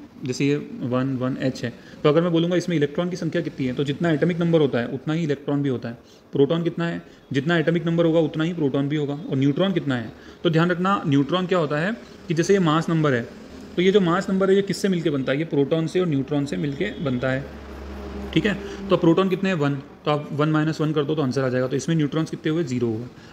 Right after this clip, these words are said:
अगर आप इसमें निकालोगे तो यहाँ देखो ये टू और वन और यहाँ हाइड्रोजन, तो इसमें proton कितने होंगे, जो atomic number होगा वो होगा, Electron कितने होंगे, जो atomic number होगा वो होगा। और जो mass number है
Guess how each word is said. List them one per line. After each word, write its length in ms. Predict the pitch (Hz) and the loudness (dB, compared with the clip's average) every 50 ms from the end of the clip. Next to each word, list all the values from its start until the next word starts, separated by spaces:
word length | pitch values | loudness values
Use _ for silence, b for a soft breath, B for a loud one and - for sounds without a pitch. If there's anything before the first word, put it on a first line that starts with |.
| B 147 | B 4
अगर 120 | 143 165 | 4 4
आप 100 | 180 175 180 | 4 4 0
इसमें 200 | 160 - 196 196 | 0 0 2 2
निकालोगे 420 | 180 165 160 147 147 131 123 120 | 2 4 4 4 4 2 2 0
तो 260 | 117 - - - 151 | -4 -10 -8 -4 -2
यहाँ 140 | 143 139 143 | 0 0 0
देखो 160 | 143 143 147 | 0 0 -2
ये 80 | 147 143 147 - - | -2 -4 -4 -2 0
टू 80 | 156 180 196 - - 170 | 0 2 0 -2 -4 -4
और 80 | 139 | -4
वन 220 | 127 131 143 160 160 | -2 -2 -2 -2 -2
और 100 | 139 131 | -2 -2
यहाँ 120 | 143 156 | -2 -2
हाइड्रोजन, 380 | 156 156 151 160 151 151 143 - | -2 -2 -2 -2 -2 -2 -4 -4
तो 140 | - - | -2 -2
इसमें 200 | 147 131 - 151 - | -2 -2 -2 2 4
proton 280 | 147 139 131 160 165 165 | 6 6 6 4 2 0
कितने 200 | 165 165 175 170 | -2 -2 -2 -2
होंगे, 240 | 165 165 165 165 165 B B B B B B B B - 120 | -2 -2 -2 -4 -6 B B B B B B B B -2 4
जो 140 | 156 175 160 | 6 6 6
atomic 280 | 147 160 170 175 156 | 6 6 2 0 2
number 220 | 165 160 160 165 160 | 0 0 2 2 2
होगा 160 | 160 147 151 | 4 4 4
वो 180 | 139 139 143 139 | 4 4 4 4
होगा, 240 | 135 131 135 135 139 - - - - - | 4 2 0 -2 -4 -12 -18 -12 -4 0
Electron 360 | 143 147 143 - 160 160 156 | 0 0 2 2 0 0 0
कितने 200 | 156 143 156 156 | 0 0 0 0
होंगे, 200 | 156 151 151 139 | 2 2 0 2
जो 180 | 123 139 143 | 4 4 4
atomic 260 | 139 135 143 143 139 143 | 4 4 2 0 0 0
number 220 | 143 143 143 143 | 0 0 2 2
होगा 140 | 139 139 139 | 2 2 2
वो 160 | 131 139 139 | 4 2 2
होगा। 180 | 135 123 131 131 | 2 2 -2 -4
और 600 | - - - - - - - - - - 156 170 | -6 -12 -20 -20 -20 -20 -20 -16 -8 -2 2 2
जो 60 | 180 | 4
mass 320 | 156 143 151 180 175 - | 4 4 2 2 0 0
number 240 | 180 175 165 156 139 | 0 2 4 4 4
है 140 | 117 110 | 2 0